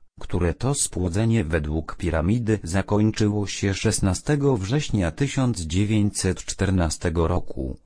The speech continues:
a według trzeciej Księgi Mojżeszowej rozdziału szesnastego wersetów od osiemnastego do dwudziestego.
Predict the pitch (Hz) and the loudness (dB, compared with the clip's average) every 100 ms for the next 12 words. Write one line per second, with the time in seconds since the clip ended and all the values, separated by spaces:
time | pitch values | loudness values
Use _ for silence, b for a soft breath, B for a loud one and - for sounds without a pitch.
0 | _ 90 90 80 73 80 - - - 139 | _ -2 0 0 -2 -4 -4 -6 -2 -2
1 | 135 127 90 - - - 92 85 101 90 | 0 0 -2 -4 -8 -2 -2 0 2 2
2 | 85 80 78 - 143 127 127 90 80 80 | 2 0 -2 0 -2 2 2 2 2 0
3 | 73 76 113 107 104 104 - 104 101 92 | -2 0 2 2 2 0 0 0 0 -2
4 | - 139 139 120 82 82 76 - 113 113 | -2 0 2 2 2 0 0 -2 -2 -2
5 | 101 - - 87 80 85 80 - 107 104 | -2 -4 -6 -4 0 0 0 0 0 0
6 | 101 - 147 143 117 80 82 78 80 80 | -2 -2 -2 2 2 2 0 0 -2 -4
7 | 76 - 82 71 - - | -6 -4 -4 -4 -8 -10